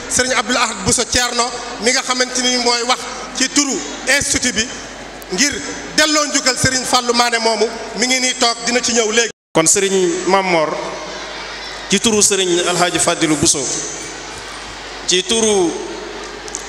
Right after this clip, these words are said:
Speaker 2: euh, fondation Dialibatul Marakhib bi nga xam ne moo lëkkale njabootuk Serigne Afia Bousso gépp,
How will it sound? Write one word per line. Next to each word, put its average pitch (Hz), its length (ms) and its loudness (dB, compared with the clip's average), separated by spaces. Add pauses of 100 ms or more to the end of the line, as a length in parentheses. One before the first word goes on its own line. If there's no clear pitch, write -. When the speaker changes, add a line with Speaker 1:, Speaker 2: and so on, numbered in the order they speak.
(600)
Speaker 2:
euh, 170 420 2
fondation 185 600 4
Dialibatul 170 520 4
Marakhib 160 500 4 (880)
bi 156 80 0
nga 185 100 4
xam 180 260 2
ne 156 160 4 (500)
moo 160 220 2
lëkkale 170 400 2
njabootuk 160 400 2
Serigne 156 260 2
Afia 151 300 2
Bousso 143 220 2
gépp, 160 160 2